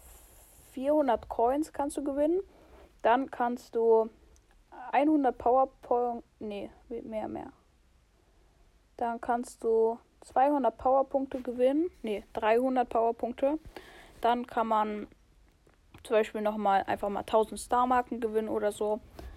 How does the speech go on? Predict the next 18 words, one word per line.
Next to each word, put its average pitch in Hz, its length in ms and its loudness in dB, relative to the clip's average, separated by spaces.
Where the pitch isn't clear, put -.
Und 226 220 2
wenn 254 100 6
man 254 180 4
Glück 269 280 -2
hat, 381 240 2
kann 269 140 4
man 254 120 2
noch 220 160 -2
ein 202 100 -8
Pin-Pack - 520 -2
gewinnen. 262 420 2
Nee. 202 240 -4
Dann 220 300 -2
könnte 220 380 -2
man, 214 400 -4
oder 208 100 -4
man 214 220 -8
könnte, 220 540 -4